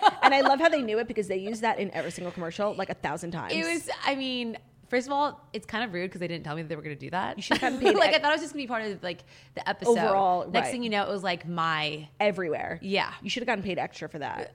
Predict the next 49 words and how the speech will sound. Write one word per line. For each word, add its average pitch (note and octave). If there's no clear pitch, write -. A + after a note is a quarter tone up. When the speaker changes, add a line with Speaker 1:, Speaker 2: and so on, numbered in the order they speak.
Speaker 2:
Uh, G3+
maybe. C4
Yeah. G3+
Speaker 1:
Yeah. C#4+
Speaker 2:
What D4+
the -
heck? G#3+
We D4
have D#4+
a -
bone G3
to D4
pick. -
Speaker 1:
For C4
how B3
many B3+
times G3+
I G3
used F#3
it F#3+
in F#3
commercials, G3+
like, -
Speaker 2:
<laughs> -
It's B4
true. A#4
Speaker 1:
it -
was B3
so D3
good. -
Speaker 2:
Well, B3
thank C4+
you. -
Speaker 1:
You C4+
get C5+
a A#4
lot F4+
of -
people C4
slide G3
into F#3+
your F#3+
D F3+
Ms. D#3+
Speaker 2:
You G#3
know F4
what? F3
No. E3+
Speaker 1:
Really? G3+